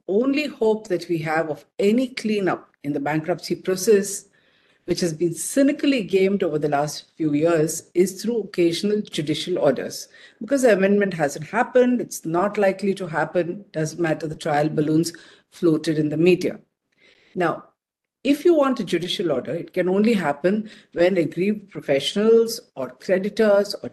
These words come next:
debtors go to court, approach the N C L T, provide exhaustive documentation, which costs money, and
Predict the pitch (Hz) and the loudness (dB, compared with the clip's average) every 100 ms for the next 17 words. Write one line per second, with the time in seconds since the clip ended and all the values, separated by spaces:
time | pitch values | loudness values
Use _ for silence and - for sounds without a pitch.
0 | _ - 190 220 220 214 214 - - _ | _ 0 2 2 2 2 -2 -8 -20 _
1 | - - 202 220 - 233 226 220 - _ | -6 2 2 4 2 2 2 -4 -12 _
2 | _ - 160 - 214 233 - 240 214 202 | _ -20 -8 0 2 2 2 2 0 0
3 | 220 196 180 196 185 190 - 175 160 190 | 0 0 -2 -4 -4 -6 -6 -2 2 4
4 | 208 196 - - - - 202 226 - - | 4 2 -4 -12 -10 -4 -2 -2 -4 2
5 | 247 220 - _ _ _ 165 156 226 214 | 2 2 -4 _ _ _ -2 -2 -2 0
6 | 208 208 196 - 196 185 185 - _ _ | 0 2 0 -2 -4 -6 -12 -20 _ _
7 | 131 - - 214 - - 202 185 190 196 | -18 -8 -2 -2 -2 -6 -4 -2 -2 -4
8 | - _ _ _ _ _ - 202 254 277 | -12 _ _ _ _ _ -2 0 0 -2